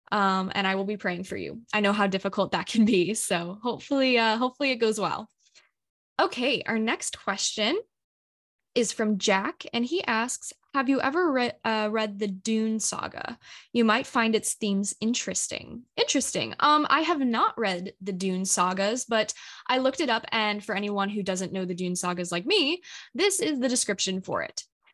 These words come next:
Dune was one of the first science fiction novels to address issues of religion. Many science fiction authors considered religion an outdated institution that would eventually lose its direct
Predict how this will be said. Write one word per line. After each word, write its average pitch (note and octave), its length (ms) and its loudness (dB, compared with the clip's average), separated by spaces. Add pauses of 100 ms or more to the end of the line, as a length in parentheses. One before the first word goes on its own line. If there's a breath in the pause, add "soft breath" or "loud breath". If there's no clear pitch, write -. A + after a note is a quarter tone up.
(140)
Dune D#4+ 340 2
was F4 160 2
one B3 200 0
of B3 120 -2
the G#3+ 120 -4
first F4 340 0
science B3+ 280 -2
fiction A#3 280 -4
novels G3 440 -2
to G#3 100 -6
address G3 340 -4
issues G3+ 320 -4
of F3+ 100 -6
religion. F3+ 580 -4
Many G3+ 200 0
science G#3 300 0
fiction G3+ 280 -4
authors C4+ 380 2
considered A3 420 -2
religion G3+ 440 -2
an F#3+ 140 -4
outdated F#3+ 580 -2
institution A3+ 800 2
that G3+ 180 0
would G#3 120 0
eventually F#3 520 -4
lose F#3 260 -2
its - 200 -2
direct F#3 580 -2